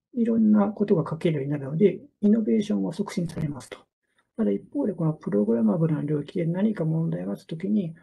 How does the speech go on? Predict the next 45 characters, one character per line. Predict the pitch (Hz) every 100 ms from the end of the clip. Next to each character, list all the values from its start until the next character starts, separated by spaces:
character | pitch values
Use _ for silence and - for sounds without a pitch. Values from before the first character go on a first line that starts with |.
| _ _
発 | 180 160
行 | - 170
と | 165 160
か | 143
償 | - 147 156
還 | - 151 156
と | 160
か | 160
移 |
転 | - 160
の | 185
よ | 180
う |
な | 139
こ | -
う | 139
大 | 156 180
事 | 220
な | 202
機 | 269
能 | 262
に | 165
影 | 151
響 | 156 180
が | 165
出 | 185
る | 180
ん |
じ | 156
ゃ |
な | 156
い | 160
か | 208
っ |
て | 214 285
い |
う |
心 | - 156
配 | 135
も | 131
あ | 123
り | 120
ま | 117
す |
と。 | -